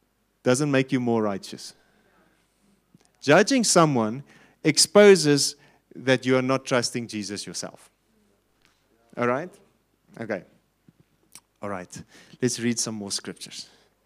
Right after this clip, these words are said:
Am I making anyone uncomfortable? I don't hope so. So if I do, open up to Jesus. <laughs> Okay.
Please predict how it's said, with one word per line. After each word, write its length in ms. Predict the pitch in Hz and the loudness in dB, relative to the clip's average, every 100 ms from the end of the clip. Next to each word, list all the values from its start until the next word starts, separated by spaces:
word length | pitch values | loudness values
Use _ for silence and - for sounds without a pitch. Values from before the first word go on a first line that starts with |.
| _ _ _ _ _ _ - | _ _ _ _ _ _ -6
Am 100 | 135 | -2
I 60 | |
making 340 | 139 165 165 160 | 0 0 -2 -2
anyone 340 | 175 175 160 | 0 0 -2
uncomfortable? 600 | 147 139 135 123 107 98 | -4 -4 -6 -6 -8 -6
I 120 | 101 | -6
don't 240 | 110 120 101 | -6 -8 -8
hope 280 | 101 101 | -8 -10
so. 320 | - 107 101 98 - - - - | -8 -6 -6 -10 -18 -20 -18 -8
So 360 | - 110 104 104 | -2 0 -2 -6
if 200 | - 139 | -6 0
I 120 | 165 156 | 2 2
do, 320 | 143 143 143 - - - | 2 0 -2 -12 -20 -4
open 280 | 127 127 127 | 0 2 0
up 200 | 110 110 | 0 -6
to 100 | - | -6
Jesus. 480 | 107 135 117 - - | -2 -2 0 0 4
<laughs> 100 | - - 180 156 - - - 156 - 208 190 214 170 - - 151 - - 175 160 - 220 165 233 226 165 - - 160 - - 147 - - - - - | 4 2 -2 -2 -4 -6 -6 0 4 6 6 6 4 -2 -10 -8 -4 0 2 2 0 0 -2 -8 -14 -14 -6 -2 -2 -2 -4 -4 -6 -16 -20 -20 -4
Okay. 440 | 147 139 123 95 | 0 2 2 -2